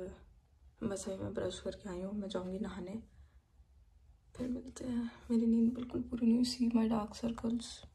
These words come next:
बहुत बुरी तरह आ गए। कॉफ़ी बनाएंगे, नहाने के बाद कॉफ़ी पियेंगे, बाल ड्राई करेंगे, ready होके चलते हैं school।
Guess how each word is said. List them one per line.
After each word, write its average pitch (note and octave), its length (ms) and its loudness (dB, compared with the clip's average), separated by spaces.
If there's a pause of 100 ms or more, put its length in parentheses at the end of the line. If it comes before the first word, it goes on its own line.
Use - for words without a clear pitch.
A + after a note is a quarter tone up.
(720)
बहुत - 200 -10
बुरी A#3+ 260 -8
तरह A#3 220 -2
आ G3+ 120 -4
गए। A3 240 -6 (1500)
कॉफ़ी A#3 280 -6
बनाएंगे, A3 560 -2 (840)
नहाने G#3 280 -4
के G#3+ 100 -10
बाद G#3 100 -4
कॉफ़ी - 340 -8
पियेंगे, G3+ 380 -8 (360)
बाल F#3 160 -2
ड्राई F3+ 300 -6
करेंगे, G3 360 -8 (1040)
ready G3 240 -6
होके G#3+ 260 -8
चलते A3+ 340 -10
हैं G#3+ 80 -10
school। - 280 -12